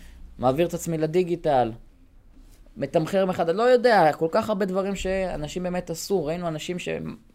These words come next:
לוחמים אמיתיים, לוחמי עסקים אמיתיים. הלכו ושינו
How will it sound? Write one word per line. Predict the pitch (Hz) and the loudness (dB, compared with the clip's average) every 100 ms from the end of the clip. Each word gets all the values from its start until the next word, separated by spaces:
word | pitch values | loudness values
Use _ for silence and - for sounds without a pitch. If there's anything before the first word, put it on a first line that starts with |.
| _ | _
לוחמים | 147 147 170 196 | -8 -4 -2 -2
אמיתיים, | 190 170 170 185 180 127 | -4 -4 0 0 0 -2
לוחמי | 127 156 180 | -2 -2 -2
עסקים | 170 165 170 175 | -4 -6 -6 -4
אמיתיים. | 165 156 165 175 120 - _ _ _ _ _ _ _ - - _ _ _ 92 | -4 -6 -6 -6 -8 -12 _ _ _ _ _ _ _ -20 -20 _ _ _ -12
הלכו | 113 - 170 | -8 0 0
ושינו | 151 143 139 165 165 | 0 -4 -4 -2 -4